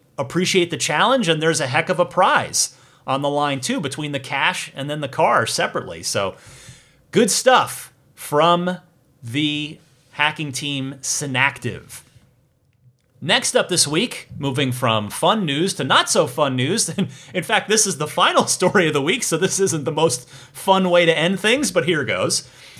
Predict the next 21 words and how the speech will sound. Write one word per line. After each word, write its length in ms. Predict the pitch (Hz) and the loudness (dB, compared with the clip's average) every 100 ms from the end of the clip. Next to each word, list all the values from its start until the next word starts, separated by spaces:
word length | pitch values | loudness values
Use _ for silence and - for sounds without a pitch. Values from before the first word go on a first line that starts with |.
| - - - - | -20 -20 -20 -8
Tesla 580 | - 294 294 262 254 220 | -2 2 2 2 2 2
has 340 | 170 202 196 | 0 0 2
sued 720 | - - - 294 185 143 165 214 | 2 2 2 2 0 0 -2 -2
a 180 | 175 170 | -2 -2
former 440 | - 226 247 269 | -4 0 2 4
employee, 840 | 247 - 214 220 226 202 160 170 - _ _ _ _ | 2 -2 0 0 2 0 -2 -4 -14 _ _ _ _
accusing 480 | 165 - 311 285 247 | -6 0 2 2 0
them 140 | 233 | -2
of 140 | 196 160 | -2 0
stealing 520 | - 233 240 226 175 | 0 2 0 0 -4
Project 720 | - - 202 254 254 123 123 | -6 -2 0 2 0 -2 -6
Dojo 560 | 147 180 254 156 120 92 | -2 0 0 0 0 2
secrets. 760 | - 120 - - - - - - - - - - - - _ _ | 0 0 -2 -10 -4 -2 -2 -6 -20 -20 -20 -20 -20 -20 _ _
This 160 | 156 156 | -2 0
story 340 | - 208 196 | 4 6 4
comes 360 | - 196 180 120 | 4 -2 -2 -2
via 280 | 151 180 156 | 0 2 4
The 140 | 120 | 2
Verge, 640 | 101 139 170 113 170 - | 0 2 4 4 0 -2
who 180 | - 185 | -4 -2
writes, 460 | 160 170 170 - | 2 2 0 -2